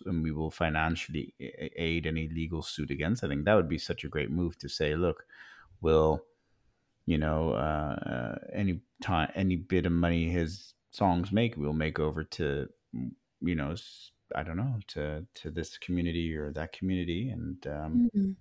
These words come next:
Speaker 1: that for me
Speaker 2: Maybe
Speaker 1: would
Speaker 2: some of
Speaker 1: probably
Speaker 2: the
Speaker 1: be a much
Speaker 2: communities
Speaker 1: better
Speaker 2: that he's
Speaker 1: mood than just
Speaker 2: offended.
Speaker 1: taking, yeah, than just take down the music. So, yeah, that
Speaker 2: Mm.
Speaker 1: would be, mm, for me, the smart move to do.
Speaker 2: Yeah,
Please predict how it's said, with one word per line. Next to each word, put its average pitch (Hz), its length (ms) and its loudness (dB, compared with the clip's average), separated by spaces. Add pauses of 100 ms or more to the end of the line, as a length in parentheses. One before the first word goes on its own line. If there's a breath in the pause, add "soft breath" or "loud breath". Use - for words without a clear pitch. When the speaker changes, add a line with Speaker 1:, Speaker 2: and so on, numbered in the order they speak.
(120)
Speaker 1:
that 170 160 0
for - 160 0
me 87 140 6
Speaker 2:
Maybe - 80 6
Speaker 1:
would 90 100 6
Speaker 2:
some - 160 8
of 85 40 6
Speaker 1:
probably 80 260 4
Speaker 2:
the - 60 4
Speaker 1:
be 85 80 2
a 85 40 2
much 87 120 4
Speaker 2:
communities 175 120 2
Speaker 1:
better 90 140 6
Speaker 2:
that 85 40 4
he's 92 120 4
Speaker 1:
mood 95 140 2
than 90 120 2
just 95 300 0
Speaker 2:
offended. 107 220 2
Speaker 1:
taking, 95 220 -2 (440 soft breath)
yeah, 156 180 12
than 90 160 4
just 85 160 -4
take 92 160 0
down 87 200 6
the 87 60 4
music. 110 480 2
So, 90 420 0 (360)
yeah, 80 160 0 (760)
that 214 200 10
Speaker 2:
Mm. - 40 8
Speaker 1:
would 90 140 4
be, 80 180 0
mm, 92 280 -2
for - 140 -4
me, 80 100 2
the 95 100 -6
smart 73 300 -2
move 71 200 -4
to - 100 -14
do. 64 220 -4 (1500 loud breath)
Speaker 2:
Yeah, 196 400 4